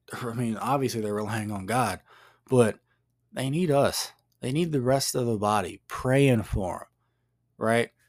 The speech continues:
Giving to them, giving to those efforts financially, whether a lot or a little, right? But let us learn from their example of devotion, right? Let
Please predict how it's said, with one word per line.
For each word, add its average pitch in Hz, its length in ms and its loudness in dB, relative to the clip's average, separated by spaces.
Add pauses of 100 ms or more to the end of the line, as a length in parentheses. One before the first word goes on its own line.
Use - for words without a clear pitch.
(1000)
Giving 139 440 -2
to 131 140 -6
them, 123 600 0
giving 135 280 -2
to 127 100 -6
those 120 240 2
efforts 113 400 -4
financially, 110 800 -4
whether 107 340 -6
a 104 80 -6
lot 107 300 -4
or 110 240 -6
a 98 40 -6
little, 92 440 -10 (680)
right? 107 320 -4 (1000)
But 120 120 -4
let 160 320 -4
us 147 420 0 (280)
learn 117 500 2 (160)
from 107 320 -6
their 117 300 2 (100)
example 107 680 -4
of 107 400 -4 (200)
devotion, 98 580 -4 (1700)
right? 131 220 -4
Let 156 240 -2